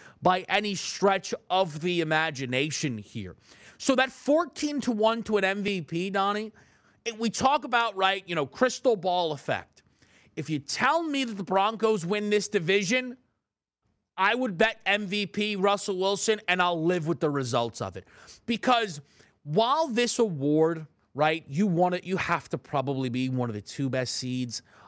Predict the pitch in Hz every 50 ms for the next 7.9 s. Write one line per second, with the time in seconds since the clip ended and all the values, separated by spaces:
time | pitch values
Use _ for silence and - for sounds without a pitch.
0 | _ - 131 135 143 139 - 156 147 143 139 - 139 139 143 143 135 127 131 135
1 | 135 139 135 - _ - - - _ _ - 160 156 147 135 135 139 139 139 -
2 | - - 143 127 131 131 120 - - 139 135 135 135 131 - - - _ - -
3 | - _ - 147 185 208 208 185 196 190 190 175 160 170 170 170 151 - 165 165
4 | 160 143 120 117 131 135 147 156 170 185 185 180 180 180 170 131 127 156 147 143
5 | 147 143 151 160 151 123 143 143 127 - - - 131 - - 151 139 - - 147
6 | 117 - 139 135 131 120 - - - - _ - 143 135 131 131 123 110 - 151
7 | 151 143 - 156 139 135 135 135 139 135 - - 147 147 147 143 -